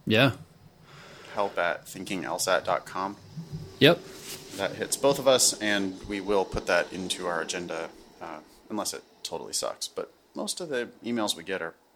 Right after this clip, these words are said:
Speaker 2: pretty thoughtful. So, yeah, thanks for writing into the show.
Speaker 1: Yeah. So this first one is from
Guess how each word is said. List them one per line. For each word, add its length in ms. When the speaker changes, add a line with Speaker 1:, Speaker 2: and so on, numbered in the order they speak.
Speaker 2:
pretty 160
thoughtful. 480
So, 240
yeah, 180
thanks 240
for 360
writing 320
into 260
the 80
show. 220
Speaker 1:
Yeah. 260
So 440
this 140
first 260
one 140
is 160
from 600